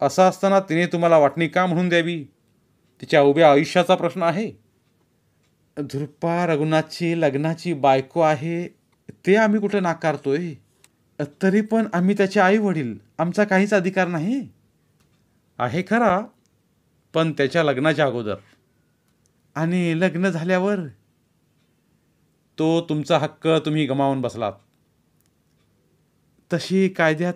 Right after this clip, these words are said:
तरतूद आहे काय? ते तुमच्या वकिलाला विचारून पहा. तुमच्या वकिलानं तुम्हाला काय सांगितलं? तो तर काहीच सांगत नाही.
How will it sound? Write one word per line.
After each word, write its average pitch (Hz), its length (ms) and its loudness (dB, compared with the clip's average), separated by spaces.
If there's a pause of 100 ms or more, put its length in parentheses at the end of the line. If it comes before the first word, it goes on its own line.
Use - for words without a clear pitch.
तरतूद 160 320 -2
आहे 151 240 -2
काय? 185 340 -4 (1700)
ते 160 300 2
तुमच्या 147 280 2
वकिलाला 147 400 2
विचारून 131 380 0
पहा. 110 240 -4 (880)
तुमच्या 156 300 2
वकिलानं 165 340 2
तुम्हाला 156 280 0
काय 147 160 0
सांगितलं? 147 500 -2 (1600)
तो 202 100 2
तर 208 200 -4
काहीच 196 360 -4
सांगत 143 340 -4
नाही. 113 260 -10